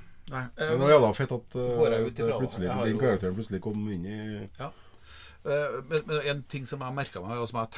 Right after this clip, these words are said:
Speaker 1: tenkt og kjent på med det samme jeg hadde sett første episoden, var at, eh, her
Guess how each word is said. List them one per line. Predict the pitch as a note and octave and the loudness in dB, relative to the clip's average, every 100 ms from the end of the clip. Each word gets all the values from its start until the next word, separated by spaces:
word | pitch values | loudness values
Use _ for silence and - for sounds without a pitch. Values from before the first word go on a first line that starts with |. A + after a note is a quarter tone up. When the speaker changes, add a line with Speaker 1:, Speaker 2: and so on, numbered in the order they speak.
| A2+ | -8
Speaker 1:
tenkt | A2 - | -8 -4
og | A#2 A2+ | -2 -2
kjent | - A#2+ A2 - | -2 -4 -4 -4
på | A2+ | -6
med | G#2+ | -2
det | A2 | -2
samme | G#2+ - B2+ G2 | -2 -4 -4 -4
jeg | G2+ G#2 | -4 -4
hadde | A2 A2+ A2 | -2 -4 -4
sett | A2+ - - - - - | -12 -12 -14 -14 -16 -12
første | C3 - - G#2 | -10 -8 -8 -8
episoden, | A2 G2 F#2 A2 C#3+ - - - - - | -8 -8 -10 -8 -10 -12 -20 -20 -20 -8
var | A2+ G#2+ A2 A#2 | -4 -2 -4 -8
at, | A2+ - | -8 -4
eh, | A2 A2+ - A2+ | -2 -4 -6 -6
her | A#2+ A#2 B2 B2 | -2 -2 -2 -4